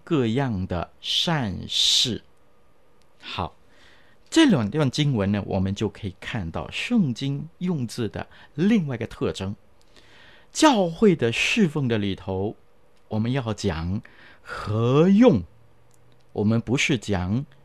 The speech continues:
有用。在圣经的用字的特征里头呢，我们发现他强调讲合用，很少强调，甚至不强调有用。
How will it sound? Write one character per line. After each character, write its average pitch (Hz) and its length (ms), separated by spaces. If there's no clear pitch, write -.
有 90 640
用。 131 420
在 170 260
圣 294 420
经 196 160
的 160 80
用 175 280
字 156 140
的 123 80
特 - 300
征 135 180
里 95 180
头 98 260
呢， 95 220
我 - 120
们 160 140
发 277 260
现 269 240
他 175 140
强 131 580
调 214 320
讲 110 320
合 127 420
用， 208 300
很 196 400
少 - 240
强 131 300
调， 131 280
甚 - 280
至 170 80
不 302 180
强 196 400
调 185 300
有 107 260
用。 147 240